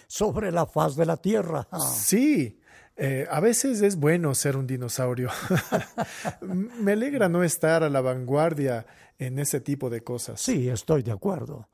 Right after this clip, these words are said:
Speaker 1: Es parte del campo de entrenamiento por el que pasan todos los adolescentes. Todos, sin excepción, están entrenados para responder con esta frase:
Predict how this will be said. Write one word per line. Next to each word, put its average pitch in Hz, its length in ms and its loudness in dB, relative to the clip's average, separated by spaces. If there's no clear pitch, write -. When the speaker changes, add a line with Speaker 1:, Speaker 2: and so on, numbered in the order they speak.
Speaker 1:
Es 214 220 0
parte 120 540 -4
del 143 260 -2
campo 135 460 0
de 160 100 0
entrenamiento 175 1000 2
por 175 200 4
el 170 140 -2
que 185 140 0
pasan 170 500 -2
todos 175 360 2
los 170 200 0
adolescentes. 185 960 -2
Todos, 190 540 2
sin 147 180 -2
excepción, 175 640 0
están 196 440 -4
entrenados 175 760 -2
para 143 240 -2
responder 156 520 -4
con 156 140 -4
esta 147 220 -8
frase: 190 500 -6